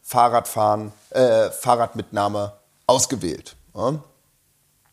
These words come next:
So, also das zum Thema, neun Euro kostet das Ticket, wenn der Zug kommt und nicht verspätet und ausfällt, ist eigentlich kein Ding und wenn ihr einen, einen, einen, einen Platz habt. So, ja, wenn nicht, dann ist halt Problem. Wie transportiert man sein Bike,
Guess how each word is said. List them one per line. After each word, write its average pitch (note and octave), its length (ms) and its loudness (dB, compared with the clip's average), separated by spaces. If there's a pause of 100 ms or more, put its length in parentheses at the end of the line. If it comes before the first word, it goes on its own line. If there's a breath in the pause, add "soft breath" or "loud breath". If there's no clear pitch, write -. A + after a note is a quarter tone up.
(220)
So, G#2 180 -8
also G#2 180 -4
das B2+ 200 0
zum A2+ 180 -6
Thema, C3+ 260 2
neun A2+ 220 0
Euro A2 220 0
kostet - 260 -4
das F#2 100 -8
Ticket, C3+ 380 -2
wenn G#2+ 100 -4
der G#2+ 140 -4
Zug G#2+ 200 -8
kommt A#2+ 380 -2 (420 loud breath)
und A2+ 120 -8
nicht A2 120 -8
verspätet A2 500 -6
und G#2 80 -6
ausfällt, G2+ 440 -2
ist G2 140 -4
eigentlich G#2 260 -6
kein G2 200 -6
Ding G2+ 180 -4
und F#2+ 160 -8
wenn G2 140 -8
ihr F#2+ 120 -10
einen, G2 360 -12
einen, G2 160 -12 (120)
einen, - 600 -12
einen G2 520 -12
Platz - 360 -4
habt. - 240 -16
So, E2 140 -6
ja, F#2+ 140 0
wenn G#2 140 0
nicht, B2 260 0
dann G#2+ 140 2
ist G2 140 -10
halt G2 160 -8
Problem. F#2 420 -6 (760 loud breath)
Wie F#3+ 180 2
transportiert F3 840 2
man D3 200 4
sein B2+ 280 4
Bike, D#3 380 4